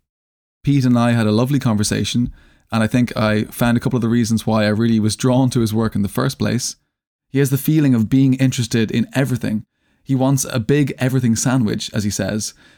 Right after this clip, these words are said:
so often his work straddles many different subfields and many different media, since Pete also makes his own podcast called Spacetime Mind, and he makes a philosophical comic strip called Mind Chunks, which you can find at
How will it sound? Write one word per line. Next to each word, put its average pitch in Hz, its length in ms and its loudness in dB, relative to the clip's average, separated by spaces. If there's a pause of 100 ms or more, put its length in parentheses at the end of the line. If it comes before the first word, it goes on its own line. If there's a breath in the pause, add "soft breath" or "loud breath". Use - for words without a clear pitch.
so 131 400 -2 (140)
often 139 260 0
his 120 140 0
work 113 320 -4
straddles 117 500 -2
many 120 300 2
different 131 460 -2
subfields 110 760 -2 (200)
and 135 100 0
many 139 180 2
different 117 300 0
media, 131 420 -2 (180)
since 123 200 -2
Pete 135 240 0
also 143 320 0
makes 113 320 0
his 110 120 -2
own 104 160 -2
podcast 127 600 -4 (260 soft breath)
called 101 320 -4
Spacetime 113 540 -2
Mind, 110 400 0 (440)
and 123 240 2
he 131 120 2
makes 123 280 0
a 123 80 -4
philosophical 127 680 -2
comic 135 360 -2
strip - 320 -8 (320 soft breath)
called 110 400 -2
Mind 120 480 0
Chunks, 101 460 -6 (360)
which 127 200 -2
you 131 80 0
can 120 120 0
find 107 380 0
at 98 280 -4